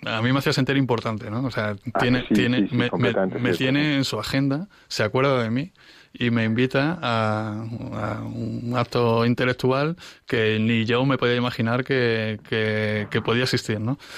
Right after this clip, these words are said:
Speaker 1: Y, y en ese, ese sentido de, de tomarte en serio, ¿no? Yo creo que ahí estaba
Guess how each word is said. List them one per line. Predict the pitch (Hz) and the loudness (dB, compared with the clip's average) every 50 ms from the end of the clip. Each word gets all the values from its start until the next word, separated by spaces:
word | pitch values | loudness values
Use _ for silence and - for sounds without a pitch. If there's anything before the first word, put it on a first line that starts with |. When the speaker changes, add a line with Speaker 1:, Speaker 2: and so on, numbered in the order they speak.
| - - - - _ | -16 -16 -18 -18 _
Speaker 1:
Y, | - 185 120 113 113 120 | -2 0 0 0 0 0
y | 127 117 113 | 0 2 2
en | 110 107 110 110 110 113 117 | 2 2 0 -2 -4 -4 -2
ese, | 120 123 131 127 - - - | 0 0 0 0 -2 -4 -4
ese | - - 151 | -2 -2 0
sentido | 143 156 143 143 143 143 143 139 | 0 2 2 2 4 4 4 4
de, | 135 131 131 127 123 120 120 120 117 120 - | 4 4 2 2 2 0 0 -2 -4 -6 -6
de | 120 120 117 117 110 | -6 -4 -4 -2 0
tomarte | - 117 123 120 120 131 | 2 2 2 2 2 0
en | 113 113 | 0 2
serio, | - - 120 123 127 120 | 2 2 2 2 2 2
¿no? | 117 117 131 | 0 0 0
Yo | 127 120 | 2 2
creo | 117 117 120 117 | 4 2 2 0
que | - 127 120 117 113 | 0 2 2 2 2
ahí | 110 110 113 | 2 2 0
estaba | 120 - - 123 120 120 123 131 131 135 | 0 0 0 2 2 2 2 0 0 -2